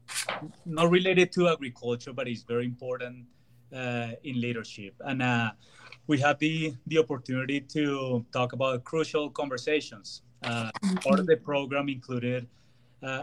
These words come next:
a discussion led by Christy Chiarelli, uh, the director of Wedgeworth, and related to the topic of crucial conversations.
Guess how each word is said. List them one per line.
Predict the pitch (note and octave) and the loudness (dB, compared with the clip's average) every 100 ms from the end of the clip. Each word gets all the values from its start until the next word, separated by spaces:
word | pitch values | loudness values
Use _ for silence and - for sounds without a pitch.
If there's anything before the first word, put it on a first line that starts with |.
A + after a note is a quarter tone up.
| D3+ | -4
a | C3+ | -2
discussion | B2 - B2 A2+ - B2 B2 B2+ B2+ | -2 -2 -2 -2 -2 -2 0 0 -2
led | C#3 C3 B2 | 4 4 6
by | B2+ B2 B2 B2 | 6 6 4 0
Christy | C#3+ B2+ - C3 C3 | -4 -4 -4 -4 -4
Chiarelli, | B2 C3 A2+ A2+ A2 G#2+ A2+ B2+ - | -2 0 0 0 -4 -4 -4 -6 -4
uh, | B2 A#2+ A#2 | 0 0 0
the | A#2+ | -2
director | A#2 A2 G#2 A#2 A#2+ | -2 -4 -4 0 0
of | A2+ | 0
Wedgeworth, | A2 G#2+ - A2+ A2+ - C3 | -4 -4 -6 -6 -8 -10 -4
and | B2 A#2+ A2+ G#2+ - - | 2 2 2 -2 -12 -4
related | B2+ A#2 A#2 A#2+ A#2+ | 0 4 4 2 -4
to | B2+ | -4
the | A#2+ | -2
topic | A2+ A2+ B2 B2 | -2 -4 -2 0
of | B2 - | 0 -2
crucial | - B2+ B2+ B2 | -4 -2 0 -2
conversations. | B2+ A#2+ A#2+ D3 D3+ A#2+ G#2 | 2 0 4 2 2 -2 -16